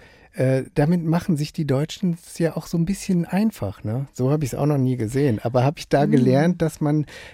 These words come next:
Speaker 1: das, äh, <laughs> also das ist jetzt alles crazy Haltung, äh, da, dass man irgendwie damit ja sagt, äh,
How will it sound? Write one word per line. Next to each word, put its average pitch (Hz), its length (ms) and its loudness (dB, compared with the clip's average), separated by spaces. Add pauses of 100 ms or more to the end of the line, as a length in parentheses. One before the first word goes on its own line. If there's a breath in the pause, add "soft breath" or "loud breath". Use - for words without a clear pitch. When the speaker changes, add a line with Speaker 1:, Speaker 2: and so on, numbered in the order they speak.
(120 loud breath)
Speaker 1:
das, 139 300 0
äh, 131 220 -4
<laughs> - 880 -4
also 135 220 -2
das 117 240 -2
ist - 140 -8
jetzt - 240 -6
alles 143 300 0
crazy 127 680 0
Haltung, 110 500 -4
äh, 117 140 -6
da, 120 220 -4
dass 123 320 -4
man 123 160 0
irgendwie 127 420 0
damit 135 400 2
ja 127 140 2
sagt, 131 420 0
äh, 127 260 -2